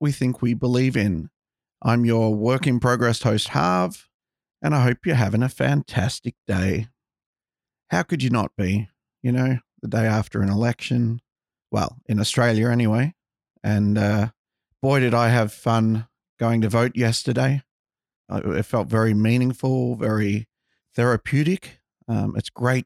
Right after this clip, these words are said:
just to, you know, exert your democratic voice and finally be heard, you know, have your opinion really mean something. Uh, and of course, I'm being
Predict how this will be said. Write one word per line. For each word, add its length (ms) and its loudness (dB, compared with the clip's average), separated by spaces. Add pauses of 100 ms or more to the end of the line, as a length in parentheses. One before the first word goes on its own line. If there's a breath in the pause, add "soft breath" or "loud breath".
just 300 -6
to, 200 -4 (280)
you 80 0
know, 40 0
exert 560 0
your 360 0
democratic 680 0
voice 600 -2 (420)
and 300 0
finally 440 2
be 200 0
heard, 560 0 (160)
you 80 -2
know, 100 0
have 180 0
your 120 0
opinion 420 0
really 300 2
mean 320 2
something. 560 -6 (680)
Uh, 460 0 (160)
and 140 2
of 100 0
course, 260 0
I'm 140 2
being 320 0